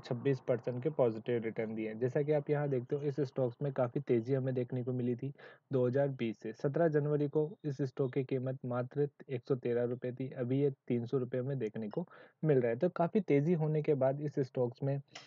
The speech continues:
क्या अब हमें इस stock को खरीदना चाहिए या avoid करना चाहिए? तो पहले हम बात कर लेते हैं technical पर, फिर हम बात करेंगे companies के fundamentals, फिर हम last में कम-, comparisons करेंगे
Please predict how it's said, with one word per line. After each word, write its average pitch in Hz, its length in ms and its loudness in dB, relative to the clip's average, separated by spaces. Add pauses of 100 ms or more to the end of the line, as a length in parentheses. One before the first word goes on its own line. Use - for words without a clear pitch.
(440)
क्या 165 180 8
अब 151 140 6
हमें 156 200 4
इस 151 180 -2
stock 123 320 0
को 147 100 2
खरीदना 127 440 0
चाहिए 135 340 0 (100)
या 143 140 2
avoid 131 300 4
करना 123 320 0
चाहिए? 127 280 -2
तो 165 60 0
पहले 165 300 8
हम 180 120 4
बात 170 200 4
कर 180 120 2
लेते 165 260 4
हैं 170 140 -2
technical 131 480 2
पर, 143 200 -2
फिर 165 220 2
हम 175 160 4
बात 165 180 4
करेंगे 160 360 2
companies 123 400 -2
के - 120 -2
fundamentals, 113 720 0 (380)
फिर 175 120 6
हम 185 180 4
last 143 340 4
में 185 140 4
कम-, 151 220 4 (520)
comparisons 156 600 8
करेंगे 147 400 4